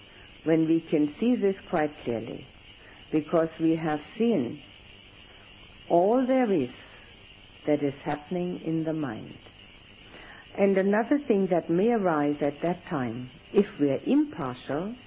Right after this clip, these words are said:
enough and objective enough, we may actually see that none of that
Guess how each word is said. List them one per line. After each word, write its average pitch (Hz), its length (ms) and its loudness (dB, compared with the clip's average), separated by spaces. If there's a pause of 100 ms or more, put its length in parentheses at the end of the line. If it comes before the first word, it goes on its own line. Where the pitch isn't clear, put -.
(380)
enough 127 360 -2 (840)
and 240 240 4
objective 131 640 -4
enough, 123 320 -4 (2500)
we 190 160 8
may 185 340 4
actually 269 680 2 (120)
see 131 360 0 (680)
that 165 240 2
none 180 300 4
of 240 140 0
that 139 240 -6